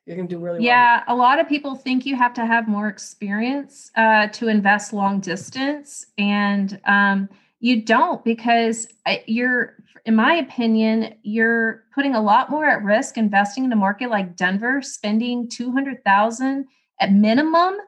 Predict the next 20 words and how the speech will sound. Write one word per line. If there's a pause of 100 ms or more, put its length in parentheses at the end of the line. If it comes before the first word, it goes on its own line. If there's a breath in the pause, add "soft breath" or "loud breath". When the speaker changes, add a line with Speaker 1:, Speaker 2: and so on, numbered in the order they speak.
(240)
Speaker 2:
minimum (100)
on
a
property
versus
spending
fifty
to
seventy
thousand
in
another
market. (560)
Um,
it's
a
lot
less
riskier,
and